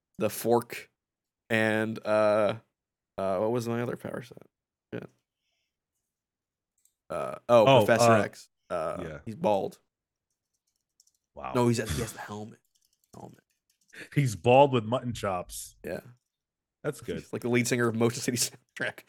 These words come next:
Speaker 2: <laughs>
Speaker 1: No, he has hair.
Speaker 2: He's bald now?
Speaker 1: Uh, I don't know. I mean, it's been a while, so.
Speaker 2: Oh, okay. Um, Sean wins.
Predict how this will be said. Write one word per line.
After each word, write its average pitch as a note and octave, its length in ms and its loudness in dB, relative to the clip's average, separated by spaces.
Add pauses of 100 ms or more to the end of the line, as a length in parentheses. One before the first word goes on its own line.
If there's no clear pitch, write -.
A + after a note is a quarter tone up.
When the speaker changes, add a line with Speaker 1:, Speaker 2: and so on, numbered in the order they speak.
(320)
Speaker 2:
<laughs> - 100 -6 (1300)
Speaker 1:
No, G#2 80 -2
he A#2 100 2
has - 140 0
hair. - 100 -14 (160)
Speaker 2:
He's F#3 160 2
bald A#2 320 2
now? G3+ 280 -8 (340)
Speaker 1:
Uh, A2+ 80 2
I A#2+ 120 6
don't A2+ 120 0
know. G#2 160 -4
I - 20 -8
mean, A2+ 140 -8
it's A#2 80 -14
been A2+ 140 -8
a - 20 -6
while, G2+ 260 -10
so. - 260 -14 (200)
Speaker 2:
Oh, E2 140 -18
okay. C2 220 -18 (640)
Um, C3 560 8 (1160)
Sean D3+ 520 4
wins. C#3 640 -2